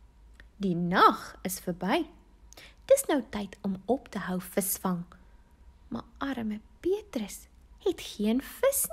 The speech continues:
nie. Nee, geen vis vir Petrus nie. Geen vis vir sy vriende nie.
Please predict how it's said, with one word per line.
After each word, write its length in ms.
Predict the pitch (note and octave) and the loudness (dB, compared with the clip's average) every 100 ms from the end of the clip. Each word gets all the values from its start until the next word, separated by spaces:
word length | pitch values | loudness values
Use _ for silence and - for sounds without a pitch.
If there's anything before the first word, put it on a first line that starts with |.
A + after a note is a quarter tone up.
| D5 | -2
nie. 140 | E4+ - - - - - - - - - | -2 -6 -20 -20 -20 -20 -20 -20 -20 -4
Nee, 300 | G#3 D4+ B4+ - - - - | 0 2 0 -4 -20 -20 -20
geen 600 | - - - D#4 A#4+ C5 | -16 -8 0 4 4 2
vis 380 | - - A#4+ - | 0 2 2 2
vir 120 | D4 | -2
Petrus 500 | D#4+ A#4 B4 C4+ - | 4 4 4 0 0
nie. 240 | A3+ B3 - - - - - - - | 0 0 -4 -16 -20 -20 -20 -20 -20
Geen 560 | - - G#4 C5+ G4 A#3+ | -14 -4 2 6 6 4
vis 380 | - B3 A3 - | 0 -2 -2 -2
vir 140 | G3+ | -6
sy 220 | - F3 | -6 -6
vriende 600 | - - D#4+ B4 A4 A#3+ | -8 -2 2 4 6 4
nie. 280 | G#3 C4+ G4 | 4 2 0